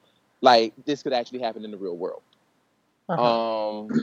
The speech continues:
Speaker 1: you know, <clears throat> um, I love the fact that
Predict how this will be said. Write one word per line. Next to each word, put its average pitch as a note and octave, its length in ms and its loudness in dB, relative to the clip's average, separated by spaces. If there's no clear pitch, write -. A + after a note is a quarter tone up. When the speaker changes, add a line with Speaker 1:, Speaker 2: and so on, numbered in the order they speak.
Speaker 1:
you - 140 4
know, G#2 520 -2
<clears throat> - 60 -10
um, G#2 440 2
I A2 80 2
love A#2 240 4
the B2 80 -6
fact G#2+ 340 0
that G2 400 2